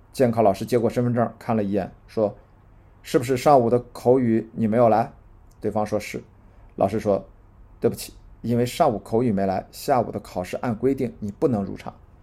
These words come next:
这个姑娘接过身份证，转身离开了，没有任何挣扎，好吧？呃，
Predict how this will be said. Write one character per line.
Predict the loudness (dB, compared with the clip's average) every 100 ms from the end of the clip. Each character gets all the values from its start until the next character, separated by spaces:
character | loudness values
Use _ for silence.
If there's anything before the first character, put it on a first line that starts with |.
| -20 -20 -20 -4
这 | -2
个 | 0
姑 | 2
娘 | 2 2
接 | 2
过 | 2 2
身 | 0
份 | 0
证， | 0 -2 0
转 | 0 2
身 | 0 0
离 | -2
开 | 0 0
了， | -2 -10
没 | -6 0
有 | 2 2
任 | 2 0
何 | 0 -6
挣 | -2 -2 -2
扎， | -4 -6 -12 -20 -20 -18
好 | -8
吧？ | -4 -4 -6 -20 _ -20 -18 -18 -20 -20 -20 -20 -20 -20 -6 6
呃， | 6